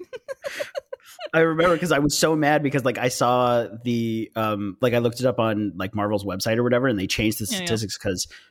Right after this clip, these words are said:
Speaker 1: Spider-Man is no longer the intelligence of seven.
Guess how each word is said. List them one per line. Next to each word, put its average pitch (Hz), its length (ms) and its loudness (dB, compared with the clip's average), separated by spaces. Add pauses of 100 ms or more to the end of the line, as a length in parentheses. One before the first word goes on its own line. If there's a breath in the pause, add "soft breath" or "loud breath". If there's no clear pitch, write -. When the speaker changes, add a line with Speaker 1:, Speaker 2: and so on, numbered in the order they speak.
Speaker 1:
Spider-Man 135 520 2
is 113 100 0
no 120 140 2
longer 113 240 2
the 107 120 2
intelligence 104 540 0
of 98 80 -6
seven. 101 420 -4